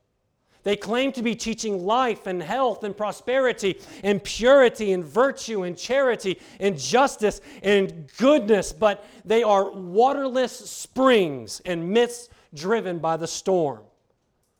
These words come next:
Those that drink from them may think that they're getting good living water from Jesus,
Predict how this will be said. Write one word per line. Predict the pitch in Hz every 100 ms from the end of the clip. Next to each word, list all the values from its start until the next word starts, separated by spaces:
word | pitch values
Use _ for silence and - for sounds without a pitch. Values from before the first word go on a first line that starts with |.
| _ _ _ _ _ _
Those | 143 190 202
that | 202 170 - _ -
drink | 143 160 220 269 -
from | - 202 185
them | 139 156 151
may | 175 202
think | 196 - 269 269
that | 226
they're | 226 214
getting | 170 220 226 202 143
good | 165 233 254 240 -
living | 190 220 220 233 208
water | 202 233 240 233
from | 220 202
Jesus, | - 226 240 233 220 - -